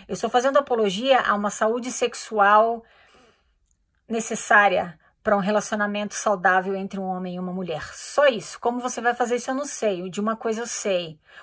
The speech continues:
O que a igreja mormon te ensina só atrapalha na tua vida sexual. Conheço vários casos como esse, não só um.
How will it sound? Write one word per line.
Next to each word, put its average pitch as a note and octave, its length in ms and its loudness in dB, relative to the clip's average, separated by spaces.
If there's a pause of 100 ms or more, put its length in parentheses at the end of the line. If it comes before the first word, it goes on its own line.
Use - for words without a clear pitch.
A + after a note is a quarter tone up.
O G3 80 -6
que - 80 -4
a G#3 40 0
igreja A3 280 0
mormon G#3+ 280 -2
te G3+ 160 -8
ensina A3+ 400 -6
só - 300 -2
atrapalha C4 520 0
na G#3 120 -2
tua G#3 140 -6
vida F#3+ 220 -4
sexual. F#3+ 680 -8 (1900)
Conheço G#3 360 -6
vários A3 340 2
casos A#3 400 2
como A3+ 280 -4
esse, C#4+ 300 0
não G#3+ 160 -2
só G#3 300 0
um. B3+ 200 -8